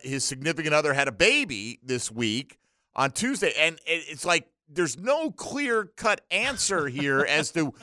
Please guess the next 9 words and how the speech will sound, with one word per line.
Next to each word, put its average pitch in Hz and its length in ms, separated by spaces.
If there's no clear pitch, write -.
why, 233 680
what's 196 300
going 233 160
on. 220 80
If 185 180
it's - 400
as 202 180
simple 262 380
as 190 160